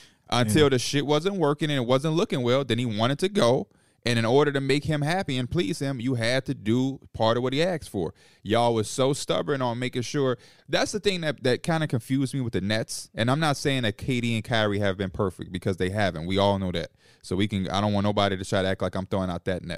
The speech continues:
Speaker 1: that narrative. But when they brought on these guys, they allowed them to have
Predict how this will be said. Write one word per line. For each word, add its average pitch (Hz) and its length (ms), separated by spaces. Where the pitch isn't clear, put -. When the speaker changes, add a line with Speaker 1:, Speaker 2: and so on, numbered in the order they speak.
Speaker 1:
that 92 200
narrative. 85 460
But 104 80
when 104 180
they 101 140
brought 139 480
on 135 280
these 104 240
guys, 92 500
they 123 280
allowed 139 560
them 104 360
to 113 160
have 113 500